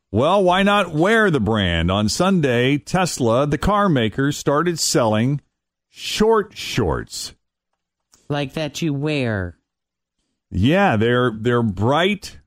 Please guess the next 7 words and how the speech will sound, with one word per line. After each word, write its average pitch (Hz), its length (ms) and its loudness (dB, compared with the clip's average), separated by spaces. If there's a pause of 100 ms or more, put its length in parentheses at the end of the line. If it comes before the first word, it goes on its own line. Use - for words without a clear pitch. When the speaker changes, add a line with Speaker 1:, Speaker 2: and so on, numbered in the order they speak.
(120)
Speaker 1:
red 170 680 0 (120)
satin 175 880 -2 (440)
shorts - 800 -2 (460)
Speaker 2:
Huh. 302 320 -2
Speaker 1:
with 120 240 2
a 123 220 2
small 165 840 0